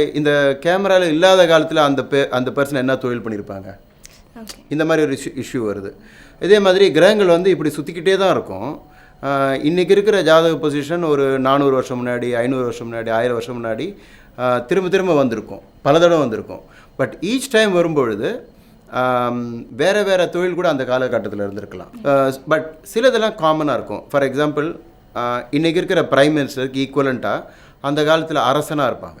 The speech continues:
Speaker 1: So அரசனுக்கு கீழே இருக்கிறவங்க அது இன்னைக்கும் இப்-, இப்பவும் இருக்காங்க. So அதெல்லாம் வந்து சூரியனோட கண்ட்ரோல்ல வருது. அப்ப சூரியன் எப்-, அது சூரியனோட கண்ட்ரோல்ல வருதுன்னு எப்படி தெரிஞ்சுக்கலாம்னா, ஆஹ், எல்லா கிரகங்கள்லையும்,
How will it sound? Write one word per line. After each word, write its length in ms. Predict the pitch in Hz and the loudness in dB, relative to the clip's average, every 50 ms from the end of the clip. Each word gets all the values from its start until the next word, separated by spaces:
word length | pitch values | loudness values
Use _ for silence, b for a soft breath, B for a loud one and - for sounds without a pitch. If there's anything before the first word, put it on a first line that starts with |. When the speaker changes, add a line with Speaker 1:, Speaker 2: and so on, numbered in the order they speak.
| - - | -20 -12
Speaker 1:
So 300 | - - 196 185 180 170 | -6 -4 0 2 4 4
அரசனுக்கு 480 | 156 151 165 180 185 196 180 160 156 - | 4 4 2 2 0 -2 -2 -2 -2 0
கீழே 260 | - 180 185 180 160 | 0 2 2 4 4
இருக்கிறவங்க 580 | 151 135 143 139 135 131 135 135 156 208 226 - - - _ | 2 2 2 2 2 2 0 0 0 -2 -2 -4 -10 -14 _
அது 260 | - 147 156 165 160 | -4 -2 -2 0 0
இன்னைக்கும் 340 | 160 170 175 170 180 180 165 | 0 0 0 0 0 0 -2
இப்-, 200 | 147 143 - - - _ - - | -2 -2 -6 -12 -18 _ -16 -8
இப்பவும் 180 | - 180 170 | -4 0 0
இருக்காங்க. 400 | 143 113 - 107 95 90 85 - - - - - - - - B B B B B B B B B | 0 0 -2 -4 -10 -10 -12 -18 -20 -20 -20 -20 -20 -20 -20 B B B B B B B B B
So 160 | - - 180 | -2 2 2
அதெல்லாம் 420 | 156 160 170 185 185 196 180 175 | 4 4 4 2 2 2 2 2
வந்து 80 | 180 202 | 0 0
சூரியனோட 500 | 196 - 220 247 262 240 214 185 170 151 | -2 -2 -2 0 0 2 2 2 4 4
கண்ட்ரோல்ல 520 | 139 123 131 123 117 107 123 113 104 101 98 | 4 2 2 -2 -4 -4 -4 -4 -4 -6 -10
வருது. 280 | 92 95 95 90 90 - - - B B B B B B B _ | -12 -14 -16 -18 -20 -20 -20 -20 B B B B B B B _
அப்ப 200 | 156 156 160 151 | -4 -2 0 -2
சூரியன் 440 | 156 - 208 226 226 220 208 190 170 | 0 0 -2 0 2 2 2 2 2
எப்-, 300 | 160 156 160 - - 131 | 0 0 -2 -4 0 2
அது 400 | 139 139 135 135 131 131 127 123 - | 2 2 2 2 0 -2 -4 -4 -4
சூரியனோட 300 | 208 226 233 214 185 156 | -4 -2 -2 0 0 0
கண்ட்ரோல்ல 360 | 151 156 156 165 160 156 151 | 0 0 0 0 2 2 2
வருதுன்னு 220 | 147 143 147 147 | 2 2 0 -2
எப்படி 300 | 139 135 127 170 165 151 | -2 -2 -2 -2 -2 0
தெரிஞ்சுக்கலாம்னா, 640 | 147 143 127 139 123 117 107 101 95 98 113 160 185 - B B B B B B B B - - | 0 0 -2 -4 -4 -4 -6 -6 -6 -6 -8 -8 -10 -12 B B B B B B B B -12 -6
ஆஹ், 500 | 143 147 147 143 143 139 139 135 127 - - - _ _ _ _ _ _ _ _ | -4 -2 0 0 2 0 0 0 -2 -6 -10 -16 _ _ _ _ _ _ _ _
எல்லா 260 | - 135 147 180 196 | -2 0 0 2 2
கிரகங்கள்லையும், 920 | 196 170 165 170 180 190 190 180 180 156 135 117 110 107 113 135 190 247 | 2 2 0 0 0 0 0 -2 -2 -2 -2 -4 -6 -8 -8 -8 -10 -12